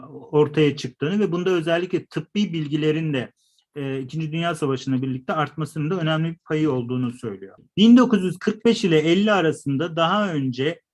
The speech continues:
karşılaşmaları mümkün olmayan iki farklı tarihsel süreç bu noktada buluşmuştu. Bir yandan zayıf akıllara yönelik bakım ve araştırmaların tarihi, diğer yandan ise orta sınıftan gelen çocukların sorunsallaştırılması tarihi.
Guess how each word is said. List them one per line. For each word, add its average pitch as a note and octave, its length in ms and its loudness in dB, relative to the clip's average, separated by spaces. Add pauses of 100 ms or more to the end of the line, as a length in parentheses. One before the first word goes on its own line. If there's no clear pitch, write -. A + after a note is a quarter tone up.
(180)
karşılaşmaları F#3 920 -2
mümkün F3+ 440 -8
olmayan F3+ 720 -2 (300)
iki E3 240 -6
farklı F#3 420 -2
tarihsel D#3+ 580 -4
süreç F3 460 -8
bu G#3+ 100 2
noktada D#3+ 440 -2
buluşmuştu. C3 600 -8
Bir G3 120 4
yandan D3+ 440 4
zayıf D#3+ 360 0
akıllara C3+ 460 -4
yönelik C3+ 420 -4
bakım F3+ 300 -6
ve E3+ 40 -2
araştırmaların C3 800 -4
tarihi, D3 680 -2 (440)
diğer G3+ 280 2
yandan D#3+ 360 -2
ise C#3 160 -8
orta D3 280 -4
sınıftan D3 420 -6
gelen C#3 280 -2
çocukların C#3+ 480 -4
sorunsallaştırılması C3+ 1400 -4
tarihi. G#2 480 -6